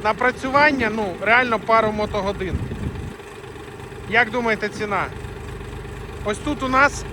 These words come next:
в Вишневому, на Київській чотири Д.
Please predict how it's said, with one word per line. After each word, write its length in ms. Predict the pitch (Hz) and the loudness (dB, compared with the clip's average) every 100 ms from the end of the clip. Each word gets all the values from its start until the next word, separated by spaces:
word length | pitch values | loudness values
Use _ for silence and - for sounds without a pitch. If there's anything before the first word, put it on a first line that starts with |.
| 185 | -6
в 40 | 190 | -4
Вишневому, 680 | 254 - 254 269 262 220 156 127 - - - 202 | -4 0 4 4 4 -2 -4 -8 -10 -10 -8 0
на 140 | 220 | 0
Київській 500 | - 277 254 - 220 - | 2 -2 -2 -4 -8 -6
чотири 300 | - 247 233 | -2 0 2
Д. 300 | 208 254 | 4 4